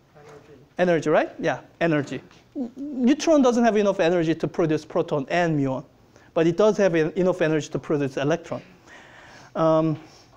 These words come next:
Speaker 2: all right, so <laughs> yeah, so that doesn't happen. But while you are at it, um, I guess I haven't really mentioned the mass of the W bosons, right? So when you look it up, this is how heavy they are. Um,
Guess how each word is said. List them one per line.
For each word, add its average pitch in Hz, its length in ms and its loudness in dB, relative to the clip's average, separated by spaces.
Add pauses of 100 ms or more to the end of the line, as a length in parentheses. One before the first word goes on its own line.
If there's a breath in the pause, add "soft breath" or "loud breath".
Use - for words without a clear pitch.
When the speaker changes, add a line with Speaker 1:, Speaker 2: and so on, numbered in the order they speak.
(100)
Speaker 2:
all 233 80 4
right, 226 240 2
so 143 260 -2
<laughs> 180 240 0
yeah, 151 140 0
so 202 160 2
that 226 200 4
doesn't 202 240 2
happen. 180 460 0 (460 loud breath)
But 277 240 0
while 370 420 4
you 403 120 2
are 359 300 4
at 277 200 2
it, 359 260 0 (160)
um, 254 360 2
I 247 80 4
guess 427 200 0
I 285 120 2
haven't 330 320 4
really 285 260 4
mentioned 247 480 2
the 220 80 0
mass 208 380 2
of 240 240 4
the 202 80 2
W 202 480 2
bosons, 139 500 -2
right? 214 260 -2 (680 soft breath)
So 175 360 2
when 202 200 6
you 262 80 6
look 226 240 2
it 247 100 2
up, 339 200 2
this 240 180 -2
is 311 160 2
how 294 340 4
heavy 226 360 0
they 139 240 -2
are. 135 180 -6 (960 soft breath)
Um, 165 480 0